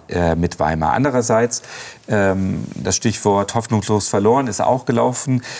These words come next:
kann man ja sich überlegen, dass man einzelne Personen ausschließt davon, bestimmte Ämter,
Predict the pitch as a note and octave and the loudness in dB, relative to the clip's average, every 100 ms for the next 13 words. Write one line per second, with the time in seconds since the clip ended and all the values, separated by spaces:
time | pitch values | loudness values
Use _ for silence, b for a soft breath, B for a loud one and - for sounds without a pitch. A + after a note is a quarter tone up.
0 | B - A#2 B2+ A#2+ A#2 B2 A#2 A#2+ C3 | B -2 0 2 2 4 2 0 -2 0
1 | A2+ G#2 A2 A#2+ A#2+ A2 A2+ G#2 G#2+ A2 | 0 2 2 2 2 0 0 0 0 0
2 | A#2+ A2+ G#2+ G2+ - B2+ G#2+ C3+ C#3 A2 | 2 4 2 -2 -2 0 2 2 2 0
3 | F#2 - G#2 - G#2 G2+ - F#2+ - G#2 | 2 2 0 0 -2 0 2 0 2 0
4 | G2+ G2 F#2 G2 - G#2 G2 A2 C3 B2+ | 0 0 -2 -2 0 0 0 -2 0 0
5 | A2 F#2 | 0 0